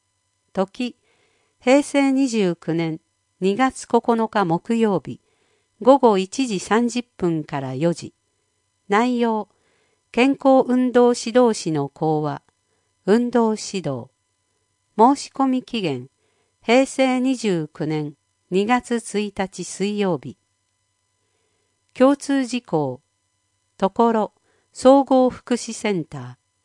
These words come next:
対象、生活習慣病予防に興味がある人。血圧、エルディーエルコレステロール、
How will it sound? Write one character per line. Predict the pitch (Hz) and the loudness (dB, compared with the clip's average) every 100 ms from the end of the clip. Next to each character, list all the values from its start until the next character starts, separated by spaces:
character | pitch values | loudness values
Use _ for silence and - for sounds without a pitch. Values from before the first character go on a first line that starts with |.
| _ _ _ _ - | _ _ _ _ -2
対 | 214 247 | 0 0
象、 | - 226 214 185 _ _ _ _ _ | -4 -4 -2 -4 _ _ _ _ _
生 | - - 277 | -2 4 4
活 | 277 277 254 | 2 -2 -4
習 | 254 254 | -4 -2
慣 | 262 262 262 247 | 0 0 -2 0
病 | 247 247 240 | 2 4 4
予 | 240 | 4
防 | 202 175 147 | 4 2 0
に | 139 139 _ _ - | -6 -10 _ _ -2
興 | 285 277 240 | 2 4 2
味 | 180 | -2
が | 151 151 | -4 -2
あ | 202 | -2
る | 170 | -4
人。 | - - 135 - _ _ _ _ _ _ _ _ | -8 -12 -12 -12 _ _ _ _ _ _ _ _
血 | - 208 - 262 | -6 -6 -2 0
圧、 | 247 233 - 220 - _ _ _ _ | 0 -2 -6 -8 -8 _ _ _ _
エ | 208 226 | 0 2
ル | 262 | 2
デ | 254 | 0
ィ | 254 240 | -2 0
ー | |
エ | 233 | 0
ル | 226 | -2
コ | - 220 | -2 0
レ | 226 | 0
ス | - - | -2 -4
テ | 220 | -2
ロ | 202 190 | 2 0
ー | |
ル、 | 139 123 | -2 -6